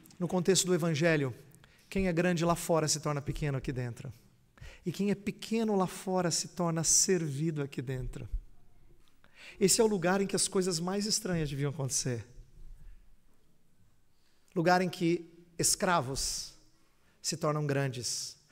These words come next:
Tem algumas histórias bonitas na história da igreja, sabe? Tem histórias de escravos que se tornaram bispos e os seus senhores iam ser ovelhas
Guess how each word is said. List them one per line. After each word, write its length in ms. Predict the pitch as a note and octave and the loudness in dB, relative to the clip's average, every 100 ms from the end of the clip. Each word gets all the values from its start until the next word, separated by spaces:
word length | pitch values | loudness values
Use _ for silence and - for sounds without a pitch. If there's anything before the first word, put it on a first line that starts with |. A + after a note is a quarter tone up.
| _ _ | _ _
Tem 100 | G3+ | 0
algumas 260 | A3+ A3 G3+ | 2 2 0
histórias 340 | G3+ G#3+ G#3+ | 2 2 2
bonitas 440 | F3+ G3+ A3 - D3 | 0 0 0 -2 -2
na 80 | |
história 240 | C#3 D#3 D3 | -2 -2 -2
da 80 | C3 | -2
igreja, 280 | B2+ B2 | -2 -4
sabe? 360 | B2+ D3 E3 G#3+ - - _ _ - - | -4 -4 -4 -6 -14 -20 _ _ -16 -2
Tem 140 | D#3+ | 2
histórias 460 | E3 - G3 F3+ C3+ | 2 4 4 2 2
de 160 | - - | 0 2
escravos 720 | F3 - - G3 G#3 D#3 - | 2 2 2 -2 0 -2 0
que 100 | - | 0
se 120 | E3+ | 0
tornaram 380 | F3+ E3 F3 G3 | -2 -4 -2 -4
bispos 720 | D3+ F#3+ - - - - - - - - - | -2 2 0 0 -2 -2 -2 -8 -20 -8 2
e 100 | F3 | 4
os 120 | - | 4
seus 260 | - F#3 | 4 4
senhores 680 | - A#3+ G#3+ D#3+ F3 - - - - | 2 2 2 2 2 -4 -6 -10 -4
iam 220 | F#3 F3 F3 | 2 4 4
ser 240 | - E3 - | 0 0 2
ovelhas 640 | F#3 C#3+ C#3+ C3 C3 - | 0 2 0 0 -2 -4